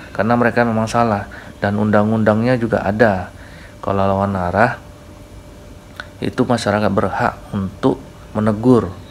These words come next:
menghalau, mengusir. Nah, bukan menilang ya, menilang tuh haknya polisi gitu. Oke, teman-teman, eh, tetap hati-hati di jalan. Yang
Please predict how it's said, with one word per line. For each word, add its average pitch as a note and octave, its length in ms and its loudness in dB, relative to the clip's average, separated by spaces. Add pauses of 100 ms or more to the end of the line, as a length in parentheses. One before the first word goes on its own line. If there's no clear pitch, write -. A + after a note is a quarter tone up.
(640)
menghalau, G#2+ 720 2 (280)
mengusir. G#2 640 0 (160)
Nah, E2+ 240 -6
bukan G2 240 0
menilang A#2+ 400 4
ya, F#2+ 80 -4
menilang G2+ 400 -2
tuh C3 240 0 (320)
haknya G2 640 -4
polisi G2+ 640 -2
gitu. F2+ 240 -10 (720)
Oke, C3+ 160 4
teman-teman, B2+ 560 4 (560)
eh, G2+ 320 2
tetap G2 240 0
hati-hati A2+ 560 2
di - 40 0
jalan. G#2+ 360 4 (160)
Yang F2+ 200 -4